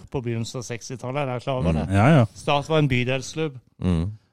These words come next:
Speaker 1: Så er det noen som finner på noe på sekstitallet av forskjellige grunner som gjør at Start plutselig på slutten av sekstitallet tar steget opp.
Speaker 2: Mm.
Speaker 1: Blir ikke etablert som en eliteserieklubb,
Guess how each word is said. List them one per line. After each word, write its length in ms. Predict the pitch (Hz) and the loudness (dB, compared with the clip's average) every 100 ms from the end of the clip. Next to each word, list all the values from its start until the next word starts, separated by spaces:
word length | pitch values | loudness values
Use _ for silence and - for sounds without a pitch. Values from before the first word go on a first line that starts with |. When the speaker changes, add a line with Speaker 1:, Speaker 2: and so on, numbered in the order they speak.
| - | -6
Speaker 1:
Så 160 | - 160 | 2 4
er 60 | |
det 140 | 156 165 | 6 4
noen 220 | 160 143 | 4 4
som 140 | 156 | 2
finner 340 | 147 151 131 123 | 0 2 2 0
på 180 | 139 151 | 0 2
noe 200 | 147 127 | 2 2
på 160 | 143 | -2
sekstitallet 560 | 123 117 - 127 120 123 135 | -2 -4 -4 -6 -4 -2 -4
av 60 | |
forskjellige 420 | 131 120 123 123 127 | -4 -2 -2 0 0
grunner 180 | 120 117 | 0 -2
som 140 | - 139 | -2 0
gjør 160 | 131 135 | 2 0
at 60 | |
Start 300 | - 135 127 | -2 -2 -2
plutselig 340 | 151 131 143 123 | -2 -2 -4 -10
på 140 | 135 | -12
slutten 300 | - 131 143 | -12 -14 -12
av 60 | 135 | -12
sekstitallet 720 | - 123 - 147 147 151 165 | -12 -14 -16 -14 -12 -12 -6
tar 240 | 151 139 | -4 -4
steget 460 | 120 - 135 123 120 | -6 -4 -2 -2 -2
opp. 280 | 123 - - - 92 | -6 -8 -20 -18 -10
Speaker 2:
Mm. 140 | 85 92 _ _ _ _ _ _ _ _ 120 | -10 -12 _ _ _ _ _ _ _ _ -2
Speaker 1:
Blir 240 | 120 123 131 | 2 2 0
ikke 160 | 165 143 | 0 0
etablert 460 | 175 127 127 131 | 0 0 0 -2
som 160 | - 135 | -2 0
en 140 | 131 | 0
eliteserieklubb, 800 | 127 127 - 120 113 110 165 | 2 0 -2 -4 -4 -2 -2